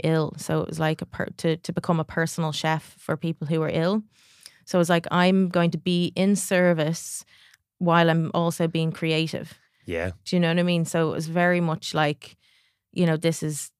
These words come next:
Speaker 1: the,
Speaker 2: Too
Speaker 1: the right
Speaker 2: pure,
Speaker 1: Yeah.
Speaker 2: the outlet, you're helping
Speaker 1: Exactly.
Speaker 2: people, and then the creative field is,
Speaker 1: Yeah.
Speaker 2: you know, has such a purity to it.
Speaker 1: Yeah,
Speaker 2: That's the
Speaker 1: ex-
Speaker 2: word for it.
Speaker 1: Exactly. Yeah, yeah,
Speaker 2: Mm.
Speaker 1: yeah, yeah. So I just had, m-,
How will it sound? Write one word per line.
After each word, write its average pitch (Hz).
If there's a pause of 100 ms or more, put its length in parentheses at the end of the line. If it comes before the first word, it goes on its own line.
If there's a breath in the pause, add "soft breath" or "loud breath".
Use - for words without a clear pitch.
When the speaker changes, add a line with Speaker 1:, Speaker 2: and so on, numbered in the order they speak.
Speaker 1:
the, -
Speaker 2:
Too 127
Speaker 1:
the 170
right 160
Speaker 2:
pure, 104 (340)
Speaker 1:
Yeah. 190
Speaker 2:
the 160
outlet, - (120)
you're 190
helping 196
Speaker 1:
Exactly. 185
Speaker 2:
people, 98
and 90
then 90
the 90
creative 98
field 92
is, 87
Speaker 1:
Yeah. 185
Speaker 2:
you 170
know, -
has 87
such -
a 82 (600)
purity 95
to 85
it. 80 (220)
Speaker 1:
Yeah, 185
Speaker 2:
That's 175
the 98
Speaker 1:
ex- 90
Speaker 2:
word 90
for 90
it. 85 (140)
Speaker 1:
Exactly. 175
Yeah, 156
yeah, 151
Speaker 2:
Mm. -
Speaker 1:
yeah, 151
yeah. -
So 185
I 196
just 190
had, 151 (380)
m-, 175